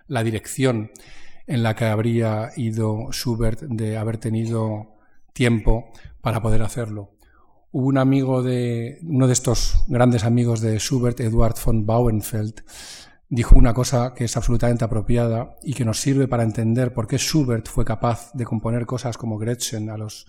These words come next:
diecisiete años, o como el Koenig a los dieciocho, o esta canción, o la anterior que hemos escuchado,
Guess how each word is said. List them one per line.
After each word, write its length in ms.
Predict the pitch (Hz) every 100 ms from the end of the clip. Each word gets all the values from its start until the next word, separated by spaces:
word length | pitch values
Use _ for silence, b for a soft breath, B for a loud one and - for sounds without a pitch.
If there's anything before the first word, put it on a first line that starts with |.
| B B B B B
diecisiete 480 | 127 113 110 120 110
años, 300 | 117 113 107
o 20 |
como 180 | 113 113
el 120 | 107
Koenig 280 | - 117 110
a 40 |
los 120 | 107 107
dieciocho, 580 | 107 113 110 113 123 -
o 160 | 113
esta 220 | 117 -
canción, 440 | 110 104 - 117 110
o 140 | 110
la 80 | 104
anterior 280 | 104 107 110
que 80 | 113
hemos 140 | 107
escuchado, 500 | 113 110 120 110 107